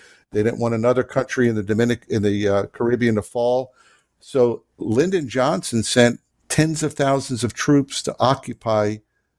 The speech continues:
the Dominican Republic, to occupy the island. They took over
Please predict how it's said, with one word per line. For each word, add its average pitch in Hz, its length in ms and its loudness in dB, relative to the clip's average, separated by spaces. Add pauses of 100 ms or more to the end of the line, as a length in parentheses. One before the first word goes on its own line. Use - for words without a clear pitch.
(280)
the 104 120 0
Dominican 127 800 -2
Republic, - 540 0
to 117 120 -4
occupy 123 420 0
the 117 140 -2
island. 180 440 -4 (640)
They 175 200 2
took 214 400 -4
over 120 680 -2